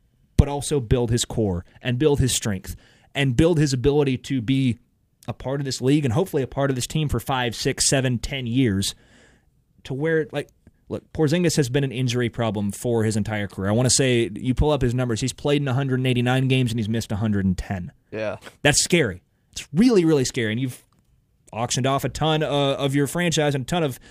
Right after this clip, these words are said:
Speaker 1: pieces for that guy, plus guys like Hardaway and, and Trey Burke and Courtney Lee, who are all good role pieces. But Kristaps for Dennis Smith Junior was the crux of that trade. And I'm confident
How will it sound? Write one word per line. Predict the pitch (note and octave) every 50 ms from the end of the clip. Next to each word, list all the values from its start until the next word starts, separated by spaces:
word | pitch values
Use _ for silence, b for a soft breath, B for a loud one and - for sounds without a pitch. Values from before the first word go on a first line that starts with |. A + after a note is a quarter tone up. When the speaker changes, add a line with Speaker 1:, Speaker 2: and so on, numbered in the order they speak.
| B B B B
Speaker 1:
pieces | - A3 A3 G#3 - E3 D#3 C#3 -
for | - - D#3 D#3+ D3
that | C#3 C#3+ D3 - -
guy, | C#3 C#3 C3 B2 B2+
plus | B2 - - A#2+ B2 A#2+ -
guys | - A#2+ A#2+ A#2 A2 -
like | A#2 A2+ G#2+
Hardaway | - G#2+ G#2 G#2 G#2 G#2+ G#2+ G#2 G#2 G#2 G2+
and, | F#2+ F#2 F#2+ F#2 b b b b b b b b
and | - F#2+ F#2+ F#2 F2+ F2+ F2+ - -
Trey | - B2+ A#2+
Burke | G#2 F#2 G#2+ G#2 G#2 G2+ G2 - - A2+
and | G2 G2 F#2+ F#2 - - -
Courtney | - C3 A#2+ G#2+ G#2+ G#2+ G2+
Lee, | G2+ A#2+ A#2 G#2+ A2 G#2
who | A2 A#2+
are | B2 B2+ B2
all | B2 A#2+ A#2+ A#2+ A#2+ -
good | - D3+ D#3 C3+ A2+ G#2
role | A2+ B2 E3+ F#3
pieces. | - - A#2+ A2 G2 - - B2 C3 - b b b b b b b b _ _ _ _ _ _ _ _ -
But | - A3 -
Kristaps | - - E3+ - - - C3+ B2+ A#2 - - - - - - - - _
for | - - - C3+ A#2+ A2+
Dennis | G#2+ B2 A#2+ A2+ -
Smith | - A#2 G2+
Junior | G2+ A2+ A2 G#2+ G2+ G2+
was | G2+ G2+ F#2+
the | - -
crux | - - A#2 G#2+ - - A#2+
of | G#2 F2
that | G2 F#2+ - -
trade. | - - F#2+ F#2 F2 F2 E2+ - b b b b b b b b
And | - A2+ A2+ A2 G#2+ G#2 G2+ G2+ G2+ - _ _ _ _ _ _ _ _ _ _ _ _ _ _ - - -
I'm | - D#3+ E3
confident | D#3+ - - C#3 C#3+ C#3 - D#3+ D#3 D#3 D#3